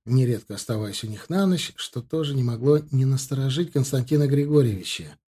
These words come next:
И вот теперь, получив должность заместителя директора техникума и выдохнув, он мог себе позволить серьезно поговорить с женой. Но когда увидел на супруге новые сережки с бриллиантами,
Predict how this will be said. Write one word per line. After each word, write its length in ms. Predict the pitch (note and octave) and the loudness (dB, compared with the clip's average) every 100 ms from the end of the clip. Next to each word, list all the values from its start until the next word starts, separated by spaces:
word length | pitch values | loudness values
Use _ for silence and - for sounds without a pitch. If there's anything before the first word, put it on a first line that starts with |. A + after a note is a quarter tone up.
| _ _ _ _ - | _ _ _ _ -16
И 40 | |
вот 140 | G2 G2 | -14 -12
теперь, 340 | G2+ C3+ C#3 | -4 2 2
получив 440 | C3 A#2 A2+ C3+ A#2+ | 2 -4 -2 -2 4
должность 480 | D3 C#3 B2 A#2+ A2 | 4 6 2 0 -2
заместителя 800 | A#2 B2+ A#2+ - C#3+ C#3+ A#2+ | 0 0 0 -2 -2 0 0
директора 600 | A2 A#2 B2 B2+ - A2+ G2+ | 0 0 0 0 -4 -6 -6
техникума 760 | - D#3 D3 A2 - E2+ F2 | -4 -4 -2 -8 -8 -12 -8
и 60 | A#2 | -6
выдохнув, 600 | A#2+ G3 D3+ - - - _ _ _ _ _ - | 0 2 2 -2 -14 -18 _ _ _ _ _ -8
он 220 | C#3 F3+ | -2 2
мог 220 | F#3+ E3+ | 2 0
себе 240 | - A2+ A2+ | -6 -6 -6
позволить 540 | G#2 G#2 C#3+ F3 E3 | -6 -4 0 0 0
серьезно 600 | - C3 C3+ G3+ F#3+ F3+ | 0 0 2 2 2 0
поговорить 540 | - A2 A2+ G#2+ A#2 A2+ | -2 -6 -4 -4 -4 -4
с 40 | |
женой. 680 | G#2+ A2 A#2+ A2 F#2 D#2+ _ _ _ _ - | -6 -2 -2 -2 -4 -10 _ _ _ _ -6
Но 200 | C3 C#3 | -2 0
когда 320 | B2 B2 A#2+ B2+ | 0 -2 0 2
увидел 360 | C3 C3+ B2 | 4 4 2
на 100 | A2+ | 0
супруге 480 | A2+ A#2 B2+ B2+ A2+ | -4 -4 0 0 2
новые 400 | B2 C#3 B2 A2+ | 2 4 2 0
сережки 480 | - A#2+ F#3 - A#2+ | -2 -2 -2 -2 -4
с 100 | A2+ | -2
бриллиантами, 840 | A2 A#2+ A#2 A2+ F#2 G2+ F2 E2+ | -2 0 0 -2 -6 -10 -12 -12